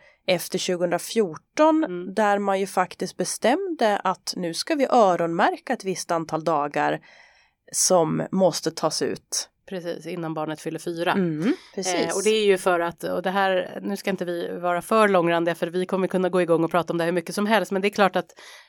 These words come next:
Speaker 2: eh, hur systemet har sett ut innan, att man kan ha, vara ledig tills till exempel barnet är, ehm, ja,
Speaker 1: Åtta
Speaker 2: åtta.
Speaker 1: har jag för mina.
Speaker 2: Precis,
Speaker 1: Mm.
Speaker 2: åtta har du för mina.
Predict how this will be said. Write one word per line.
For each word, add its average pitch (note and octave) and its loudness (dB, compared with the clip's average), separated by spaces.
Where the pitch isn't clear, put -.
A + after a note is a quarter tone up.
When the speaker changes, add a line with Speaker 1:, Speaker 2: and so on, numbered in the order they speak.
Speaker 2:
eh, F3+ -4
hur G3 0
systemet F#3 0
har F#3+ 0
sett F#3 -6
ut F#3+ -2
innan, G3+ 2
att G3 -2
man F#3+ -2
kan F#3 -2
ha, E3+ -2
vara F3+ 0
ledig F3 -2
tills E3+ -10
till F3 -10
exempel E3 -8
barnet E3 -4
är, D#3+ -6
ehm, E3+ -8
ja, F3+ -2
Speaker 1:
Åtta D4+ 2
Speaker 2:
åtta. B3 2
Speaker 1:
har G#3+ 2
jag F3+ 2
för F3 -4
mina. D#3 -2
Speaker 2:
Precis, G#3+ 2
Speaker 1:
Mm. B3 2
Speaker 2:
åtta A3 2
har G#3 8
du F#3 0
för F3+ -6
mina. F#3 2